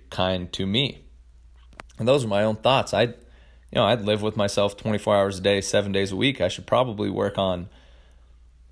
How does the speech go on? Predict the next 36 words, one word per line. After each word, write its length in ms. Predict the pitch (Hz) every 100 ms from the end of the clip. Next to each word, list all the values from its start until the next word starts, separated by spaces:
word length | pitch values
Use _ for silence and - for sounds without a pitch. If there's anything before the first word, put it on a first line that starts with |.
| - - - -
developing 580 | 101 110 113 110 110 101
a, 180 | 90 - - - -
a 100 | 113
decent 440 | 95 117 117 104 -
relationship 640 | 98 104 127 104 - 90
with 140 | 92
myself, 500 | - 87 - 151 -
because 300 | - - 92
how 160 | 117 120
am 100 | 113
I 80 | 107
going 220 | 104 104
to 160 | 107 92
effectively 560 | - 107 - 98 95
help 320 | 87 120 135
people, 360 | - 95 104 107
which 180 | 98 -
was, 300 | 92 - - - -
has 160 | 92 95
been 160 | 101
my 140 | 95 85
profession 500 | - - 110 - 95
for 160 | 104
over 220 | 95 92
a 80 | 90
decade 320 | 95 92 92
now? 280 | 95 98 113 - - - - - - - -
How 120 | 120
can 160 | 123 123
I 120 | 107
effectively 520 | 101 113 110 104 98
help 260 | 104 131 -
people 460 | 101 - 101 127 - - - - - - - - - - -
if 120 | -
I 120 | 101
can't 360 | 98 101 95